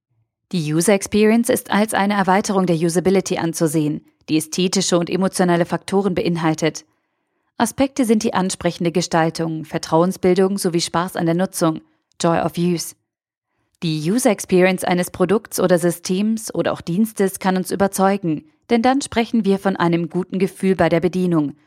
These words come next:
fühlen uns sicher aufgehoben, zum Beispiel durch eine Trusted Shop Auszeichnung, positive Kundenbewertung oder ähnlichem, oder haben Spaß daran, bestimmte Schritte oder Dinge zu wiederholen. Zum Beispiel das mehrmalige Aktualisieren einer Seite,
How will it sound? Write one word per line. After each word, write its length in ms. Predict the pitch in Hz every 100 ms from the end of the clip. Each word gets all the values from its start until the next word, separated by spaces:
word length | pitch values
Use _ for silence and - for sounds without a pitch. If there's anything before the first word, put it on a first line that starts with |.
| _ _
fühlen 220 | 160 143
uns 140 | 147
sicher 320 | - 175 180
aufgehoben, 720 | 175 196 - 170 165 160 156 - _ _ _
zum 140 | - 226
Beispiel 340 | 214 233 254
durch 220 | 240 214
eine 180 | 185 180
Trusted 420 | - 180 175 180
Shop 220 | - 180
Auszeichnung, 720 | - 170 - 165 147 170 156 - _ -
positive 520 | 160 147 160 160 156
Kundenbewertung 880 | 190 220 214 190 185 180 196 185 - _
oder 280 | 190 190 180
ähnlichem, 560 | 175 175 170 - 147 - _ _ _ _
oder 280 | 185 175 220
haben 240 | 214 185
Spaß 360 | - 175 185 -
daran, 340 | 202 185 196
bestimmte 400 | 180 - 185 196
Schritte 320 | - 208 208
oder 160 | 190 175
Dinge 240 | 180 202
zu 100 | 196
wiederholen. 580 | 170 175 180 208 165 156 _ _ _ _ _ _
Zum 160 | - 190
Beispiel 340 | 180 180 247
das 160 | 254 -
mehrmalige 560 | 220 240 240 226 208
Aktualisieren 720 | - - 180 175 160 180 190
einer 240 | - 165 160
Seite, 480 | 165 165 170 160